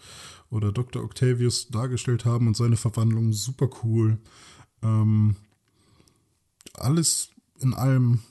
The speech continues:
wirklich ein sehr, sehr gelungenes Spiel. Das Einzige, was mich vielleicht ein bisschen stört, äh, sind die repetitiven Aufgaben in den Sidequests und, ähm, die Schleichmissionen. Die waren,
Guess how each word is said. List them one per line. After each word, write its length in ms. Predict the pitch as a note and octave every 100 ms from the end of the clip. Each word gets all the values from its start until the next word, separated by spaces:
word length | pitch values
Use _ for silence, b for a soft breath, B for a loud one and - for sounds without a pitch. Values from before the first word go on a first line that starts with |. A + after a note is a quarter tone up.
| -
wirklich 360 | C#3+ - B2+ -
ein 100 | A2
sehr, 180 | B2
sehr 140 | A#2+ B2
gelungenes 340 | A#2+ A#2+ A#2
Spiel. 300 | - - C3
Das 160 | A#2+ -
Einzige, 300 | C3+ C3+ C3
was 160 | C3
mich 160 | B2+ -
vielleicht 420 | A#2+ A#2 C#3+ -
ein 40 | B2+
bisschen 220 | - A#2
stört, 440 | - A#2 A#2 - B B B B B -
äh, 240 | A#2+ A#2
sind 260 | A2 A#2+ A#2+
die 100 | A#2
repetitiven 760 | A2 B2 B2 A2+ - C3 A#2+
Aufgaben 520 | B2+ B2 - C#3 B2+ A#2+
in 60 |
den 120 | A#2 A2
Sidequests 840 | - C3+ - - C#3+ - - -
und, 640 | - A#2+ A#2 A2+ G#2 - -
ähm, 460 | A2+ A2 G#2+ G#2 - B B B B -
die 540 | G#2+ G#2+ G#2+ G#2+ G#2+ G#2 - B B
Schleichmissionen. 1160 | - - A2 A2 - A2+ - G2+ F#2+ G2 F#2+ F#2 -
Die 120 | G#2
waren, 280 | G2 G2+